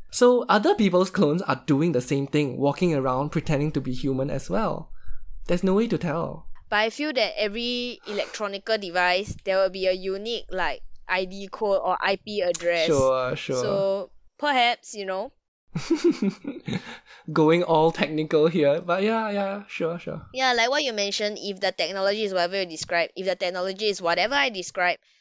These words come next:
Speaker 2: that's the only way that will make me, like, subscribe to this service. Otherwise, assuming I'm not someone who's running a country or company,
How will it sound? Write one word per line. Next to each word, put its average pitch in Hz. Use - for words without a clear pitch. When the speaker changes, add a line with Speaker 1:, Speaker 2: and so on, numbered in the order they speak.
Speaker 2:
that's 220
the 208
only 190
way 190
that 175
will 170
make 175
me, 180
like, 160
subscribe -
to 170
this 175
service. 156
Otherwise, 214
assuming 285
I'm 226
not 220
someone 226
who's 208
running 196
a 175
country 220
or 180
company, 220